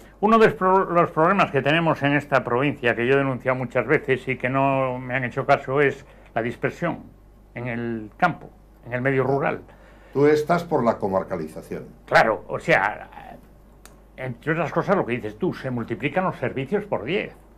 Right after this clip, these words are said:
Speaker 2: Claro.
Speaker 1: Porque si las cosas se dis-, se concentran,
Speaker 2: Sí.
Speaker 1: llevas ahí el teléfono, llevas el agua, llevas la luz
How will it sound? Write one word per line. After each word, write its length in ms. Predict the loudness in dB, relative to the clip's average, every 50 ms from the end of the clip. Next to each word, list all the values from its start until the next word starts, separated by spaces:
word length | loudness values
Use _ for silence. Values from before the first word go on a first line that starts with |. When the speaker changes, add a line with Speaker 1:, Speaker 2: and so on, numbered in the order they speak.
| -20 -20
Speaker 2:
Claro. 160 | -20 -20 -20 -20 -18 -14 -12
Speaker 1:
Porque 220 | -12 -10 -8 -8
si 120 | -8 -6
las 160 | -6 -6 -6 -4
cosas 300 | -4 -4 -2 -2 -4 -2
se 140 | -2 -2 0
dis-, 220 | 0 -2 -4 -6 -14 -20 -14
se 160 | -8 -8 -4
concentran, 680 | -2 -2 -2 2 2 2 2 2 0 -2 -2 -4 -4 -8 -12 -18 -20 -20 -20 -14
Speaker 2:
Sí. 80 | -12 -12 -12 -8 -2
Speaker 1:
llevas 340 | 2 4 4 4 4 4 2
ahí 140 | 2 2 2
el 100 | 2 2
teléfono, 400 | 2 4 4 2 2 2 2 2
llevas 320 | 2 2 0 0 0 0
el 140 | -2 0 0
agua, 180 | 2 2 2 2
llevas 260 | 2 2 0 2 2
la 120 | 2 2
luz 240 | 2 2 0 -2 -4